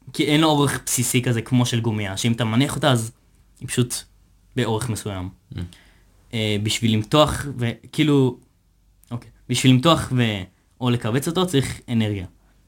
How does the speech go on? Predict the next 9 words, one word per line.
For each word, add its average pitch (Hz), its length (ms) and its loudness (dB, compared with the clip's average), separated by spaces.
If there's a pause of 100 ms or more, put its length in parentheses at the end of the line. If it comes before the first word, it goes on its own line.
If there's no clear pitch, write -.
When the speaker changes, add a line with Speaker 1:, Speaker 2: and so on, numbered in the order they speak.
(160)
Speaker 1:
אז, 104 340 -8 (340)
אה, 98 360 -4 (680)
מיתרים 120 440 4
כזה 131 240 0
ב-, 101 160 -4 (300)
אה, 101 320 -6 (160)
אורך 139 320 0
מסוים, 165 600 0 (1900)
אז 104 340 -6